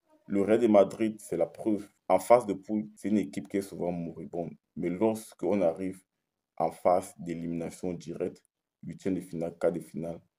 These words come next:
Le Real de Madrid est monstrueux. Ça présente un autre visage. C'est monstrueux.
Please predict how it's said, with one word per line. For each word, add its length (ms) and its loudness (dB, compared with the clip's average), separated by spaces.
Le 160 -6
Real 140 -4
de 60 -4
Madrid 400 -4
est 80 -2
monstrueux. 600 -8
Ça 180 -2
présente 640 0
un 100 0
autre 240 -6
visage. 340 -2
C'est 280 -6
monstrueux. 800 -2